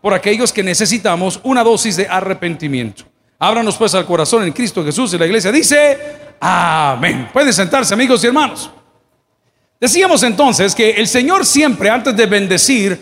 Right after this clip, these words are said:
antes de sanar, siempre encomendaba y decía, "Arrepiéntanse". Una persona que no se arrepiente, podemos decir, está en contraposición de Dios. Y a Dios nadie le gana. Diga conmigo, y a Dios nadie le gana.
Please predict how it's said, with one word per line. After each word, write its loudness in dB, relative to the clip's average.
antes 0
de 2
sanar, 0
siempre 2
encomendaba 2
y 0
decía, 0
"Arrepiéntanse". -2
Una 2
persona 2
que 0
no 2
se 2
arrepiente, 0
podemos 2
decir, 0
está 0
en 0
contraposición 2
de 4
Dios. 2
Y -2
a 2
Dios 4
nadie 0
le 2
gana. 0
Diga 2
conmigo, 2
y 0
a 2
Dios 2
nadie -2
le 0
gana. -4